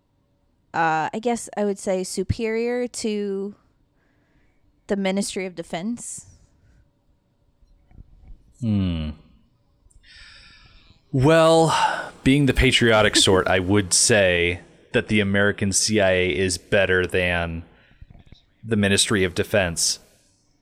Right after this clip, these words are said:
Speaker 2: And by watching the movie, I almost doubled down on that just by the capability of the agent that they decide to send <laughs> over to England.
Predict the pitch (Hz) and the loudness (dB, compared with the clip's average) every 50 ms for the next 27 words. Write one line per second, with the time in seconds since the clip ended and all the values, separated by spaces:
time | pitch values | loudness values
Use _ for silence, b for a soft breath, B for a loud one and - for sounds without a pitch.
0 | _ _ _ _ _ _ _ _ _ _ _ _ _ _ _ _ _ _ _ _ | _ _ _ _ _ _ _ _ _ _ _ _ _ _ _ _ _ _ _ _
1 | _ _ _ _ _ 143 147 156 156 151 147 143 139 135 131 127 - - - - | _ _ _ _ _ 0 2 2 2 2 2 0 0 -2 -4 -6 -8 -8 -12 -20
2 | - _ _ _ _ _ - _ _ _ _ - 131 135 131 143 156 160 - 185 | -20 _ _ _ _ _ -20 _ _ _ _ 0 0 2 2 2 0 0 0 -2
3 | 151 131 131 123 127 135 160 190 156 147 123 113 104 107 110 101 - _ _ - | 0 -2 0 0 2 2 2 4 4 2 4 4 4 2 2 0 -4 _ _ -20
4 | _ - - 127 139 143 143 127 - - - 139 123 117 123 117 104 117 117 131 | _ -6 -4 -2 0 0 0 0 -2 -2 -2 -2 0 0 -2 -2 0 0 0 0
5 | 156 156 139 120 107 104 101 - - - 117 - - - 120 113 113 98 - - | 2 0 0 0 0 0 -2 -2 -2 -4 -4 -4 -2 -2 -2 -2 -2 -2 -4 -4
6 | 120 117 - 104 87 107 101 104 107 110 113 107 98 95 95 90 - - 98 92 | -4 -4 -4 -4 -4 -2 0 0 0 0 -2 -2 -4 -6 -8 -10 -10 -12 -10 -10
7 | 92 92 92 87 82 - - _ _ _ _ _ _ - 110 110 110 101 110 107 | -8 -10 -10 -10 -12 -14 -18 _ _ _ _ _ _ -6 -4 -4 -4 -2 -4 -6
8 | 92 - 98 92 - 107 101 90 107 - - - 101 101 104 98 104 95 - - | -6 -6 -10 -6 -2 -4 -2 -2 -2 -2 -2 0 0 0 -2 -2 -4 -6 -2 -2
9 | 107 95 92 107 101 - - 117 95 95 - 87 92 98 117 156 190 208 - | -2 -2 -2 -4 -4 -2 -4 -4 -4 -4 -8 -10 -8 -2 -2 0 0 0 -4